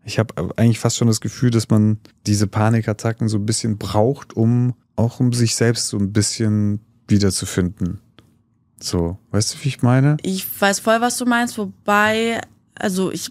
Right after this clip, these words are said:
Speaker 2: hab mich auch schon in solchen Situationen wiedergefunden und es ist schon ganz, ganz schwer, in diesem Moment dann da auch wieder rauszukommen.
Speaker 1: Mhm.
Speaker 2: Also eigentlich war es dann schon immer der Schritt, sich doch jemandem anzuvertrauen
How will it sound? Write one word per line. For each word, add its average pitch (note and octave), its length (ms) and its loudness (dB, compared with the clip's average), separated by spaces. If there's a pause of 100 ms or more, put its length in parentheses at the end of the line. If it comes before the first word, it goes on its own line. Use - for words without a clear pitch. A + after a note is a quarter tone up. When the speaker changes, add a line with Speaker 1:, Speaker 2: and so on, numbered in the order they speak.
(120)
Speaker 2:
hab G3+ 140 0
mich F#3+ 160 0
auch G3 100 2
schon A3+ 120 -2
in G#3+ 40 -2
solchen A3+ 180 0
Situationen A3+ 480 -4
wiedergefunden A3 500 -4
und G3 60 -2
es F#3+ 120 -8
ist - 340 -4 (180)
schon A#3+ 440 2
ganz, A#3 360 0
ganz G#3+ 280 -4
schwer, G#3+ 400 -2
in A3 140 0
diesem G#3 240 0
Moment G3+ 500 0
dann G3+ 120 0
da G3 120 -2
auch - 160 -6
wieder G#3 140 -6
rauszukommen. F3+ 920 -6
Speaker 1:
Mhm. G2+ 420 2 (360)
Speaker 2:
Also F#3+ 280 2
eigentlich A#3 540 2
war G#3+ 120 4
es G#3+ 120 -4
dann G#3 220 0
schon A3+ 440 -4
immer G#3+ 200 0
der G#3 140 0
Schritt, A3 460 -2 (200)
sich - 240 -6
doch A3 180 2
jemandem G3+ 340 -2
anzuvertrauen G#3+ 1000 0